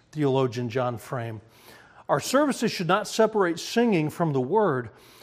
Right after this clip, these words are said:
but the church should hear the word through singing." That's Ma-,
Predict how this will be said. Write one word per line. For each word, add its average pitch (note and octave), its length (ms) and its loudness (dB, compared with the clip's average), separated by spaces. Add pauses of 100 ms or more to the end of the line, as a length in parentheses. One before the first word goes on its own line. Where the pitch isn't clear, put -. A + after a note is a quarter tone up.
(120)
but D#3+ 140 0
the D#3 80 -2
church - 340 -2
should D#3+ 220 -4
hear G#3+ 320 0
the F3+ 100 2
word D#3+ 320 0
through F3+ 280 -2
singing." C3+ 440 -4 (400)
That's D#3 240 -6
Ma-, D#3+ 300 0